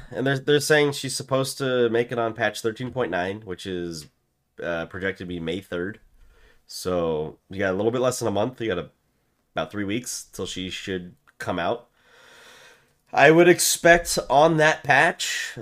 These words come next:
that you should, um, maybe play Ezreal now that he's buffed and just fire your Q at everything. <laughs>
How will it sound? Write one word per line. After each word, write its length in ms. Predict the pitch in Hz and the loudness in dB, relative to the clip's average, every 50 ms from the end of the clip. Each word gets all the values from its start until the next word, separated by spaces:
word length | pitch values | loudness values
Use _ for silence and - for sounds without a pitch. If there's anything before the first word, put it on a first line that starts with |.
| 87 87 | -14 -16
that 400 | - 110 113 123 117 113 113 110 | -14 -6 -2 0 2 2 2 0
you 180 | 117 120 127 127 | -2 -4 -4 -4
should, 640 | 123 - - 139 131 123 123 120 117 110 110 113 - | -2 -2 0 2 4 6 6 4 4 2 0 -2 0
um, 580 | 95 107 107 107 104 104 98 95 92 87 85 - _ _ _ _ _ _ _ _ _ _ _ _ _ _ _ _ - - _ _ | 0 2 2 4 2 2 2 0 -2 -6 -8 -12 _ _ _ _ _ _ _ _ _ _ _ _ _ _ _ _ -18 -18 _ _
maybe 260 | - 98 107 113 123 | -8 -6 -6 -6 -6
play 220 | 120 - 135 120 107 | -4 0 2 2 2
Ezreal 360 | 104 107 107 113 123 127 127 | 2 0 -2 -2 -2 0 0
now 120 | 120 113 | 2 0
that 80 | 107 104 | 0 0
he's 100 | 101 95 | -2 -6
buffed 380 | - - 98 104 120 120 - - | -6 -2 0 0 0 -2 -2 -6
and 120 | 92 90 92 | -6 -6 -6
just 160 | 90 - - | -8 -8 -4
fire 200 | - 98 98 98 | -2 -2 0 -2
your 160 | 95 92 87 82 | -2 -4 -8 -10
Q 200 | - - 101 92 | -8 -4 -4 -2
at 80 | 85 | -2
everything. 460 | 85 82 98 107 107 - 117 127 131 127 - 131 135 - - _ _ _ | -2 -4 -6 -6 -4 -4 -4 -4 -4 -6 -6 -6 -6 -6 -10 _ _ _
<laughs> 640 | - 214 220 - 240 233 - 220 220 - - 202 214 | 6 8 10 10 8 10 10 8 6 8 6 2 2